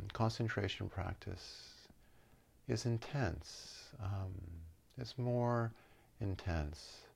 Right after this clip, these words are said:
than the kind of open awareness practice we usually do.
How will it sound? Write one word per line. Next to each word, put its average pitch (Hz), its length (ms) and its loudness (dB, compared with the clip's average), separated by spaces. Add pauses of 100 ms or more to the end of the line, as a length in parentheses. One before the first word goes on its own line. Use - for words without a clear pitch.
(840)
than 76 400 4 (340)
the - 80 -4
kind 73 180 0
of - 120 -4
open 78 280 2
awareness 69 440 2
practice - 560 -6
we 78 100 2
usually 67 520 -2
do. 76 200 -4